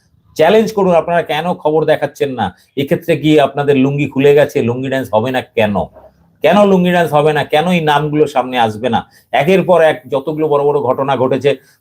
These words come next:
পুলওয়ামার কেসেও দেবেন্দর সিং নামে সেখানকার ডিএসপি নাম উঠে এসেছিল, গুজরাটের নামওয়ালারা গাড়ি এক হিন্দু ব্যবসায়ী, আহ, সেগুলো কিন্তু গদি মিডিয়া দেখায় না,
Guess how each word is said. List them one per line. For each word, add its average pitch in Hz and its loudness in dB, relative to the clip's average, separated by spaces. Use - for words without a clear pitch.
পুলওয়ামার 160 2
কেসেও 170 -2
দেবেন্দর 160 0
সিং 165 -8
নামে 160 0
সেখানকার 156 0
ডিএসপি 160 -2
নাম 143 2
উঠে 151 2
এসেছিল, 127 0
গুজরাটের 151 0
নামওয়ালারা 147 0
গাড়ি 139 2
এক 135 0
হিন্দু 135 -4
ব্যবসায়ী, 135 0
আহ, 123 0
সেগুলো 165 -2
কিন্তু 151 -4
গদি 135 0
মিডিয়া 127 0
দেখায় 110 0
না, 90 -4